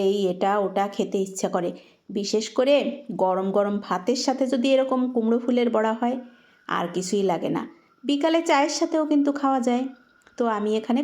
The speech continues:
কুমড়ো ফুলের বড়া বানানোর জন্য চালের গুঁড়ো নিয়ে নিলাম। তার মধ্যে দিলাম পরিমাণ মতো লবণ, হলুদের গুঁড়া, শুকনো মরিচের গুঁড়া, আর দিয়ে দেবো পেঁয়াজ বাটা।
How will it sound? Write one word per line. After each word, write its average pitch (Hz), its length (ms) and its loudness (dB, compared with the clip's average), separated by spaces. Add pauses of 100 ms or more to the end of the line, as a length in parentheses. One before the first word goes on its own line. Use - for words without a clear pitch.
কুমড়ো 208 300 0
ফুলের 220 280 0
বড়া 196 240 2
বানানোর 196 420 -2
জন্য 202 240 0 (640)
চালের 247 360 2
গুঁড়ো 190 240 2
নিয়ে 180 200 0
নিলাম। 208 300 -2 (220)
তার 208 180 0
মধ্যে 214 280 -2
দিলাম 233 300 2
পরিমাণ 202 440 0
মতো 196 240 -2 (140)
লবণ, 190 500 0 (600)
হলুদের 254 520 2
গুঁড়া, 202 260 4 (420)
শুকনো 294 420 2
মরিচের 269 480 2
গুঁড়া, 226 280 2 (520)
আর 202 180 0 (100)
দিয়ে 226 180 2
দেবো 240 200 0 (100)
পেঁয়াজ 190 360 0
বাটা। - 280 -6